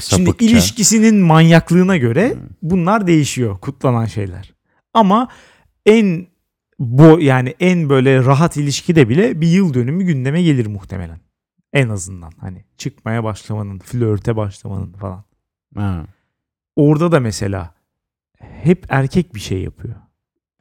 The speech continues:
Speaker 1: Özel gün, evlilik yıl dönümü, erkeğin
Speaker 2: Bu arada
Speaker 1: hatırlaması falan. Hep,
Speaker 2: kadınlara,
Speaker 1: hep erkek bir şey.
Speaker 2: hani kadınlara bu toplumsal cinsiyet rolünü değiştirmek, "Ha, size nasıl geliyor?" diyoruz diye yük-,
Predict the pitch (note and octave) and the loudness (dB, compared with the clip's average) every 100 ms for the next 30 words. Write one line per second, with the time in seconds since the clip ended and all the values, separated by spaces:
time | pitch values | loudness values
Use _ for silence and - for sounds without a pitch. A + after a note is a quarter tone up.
0 | - - D3+ F3+ F#3+ E3 - C#3+ C#3 C3+ | -10 0 2 4 2 0 -4 0 2 2
1 | D3 D#3 - A2 G2+ G#2+ G2 F#2 - C3+ | -2 -4 -4 -8 -6 -6 -8 -12 -2 2
2 | D3+ - - F#3+ F3 - B2+ G#2 G2 G2 | 2 4 6 6 4 2 0 -2 -4 -8
3 | - F2+ - A#2 A#2+ C3+ D#3 D#3+ C#3+ D#3+ | -8 -12 -4 0 4 4 4 2 2 0
4 | C4 F#3+ G3 F#3+ G3+ F3 A#2 G#2+ F#2 A2 | -2 2 2 2 0 -4 -6 -4 -2 -2
5 | G2 - G#2+ B2 C3+ C#3 C#3 B2 B2+ A2+ | -4 -2 0 0 0 0 -2 -4 -6 -4
6 | B2+ B2 C3+ B2 A2+ B2+ - C3+ B2 C3 | -8 -2 -2 0 -2 -4 -2 -4 -2 -2
7 | B2+ C3 B2 A#2 A2+ G#2+ - - B2 B2+ | -2 -2 0 0 2 -2 -6 -6 -4 -4
8 | - C3+ C3+ B2+ F#2+ A2+ G#2 B2+ B2+ G#2+ | -6 -8 -4 -4 -6 -6 -4 -2 -2 -4
9 | A2 G2+ F#2+ G2 G2 F2+ G2 G#2 G2+ F#2 | -4 -4 -2 0 -2 -2 -2 0 -2 -4
10 | F#2 G2+ G2+ G2 | -6 -4 -2 -4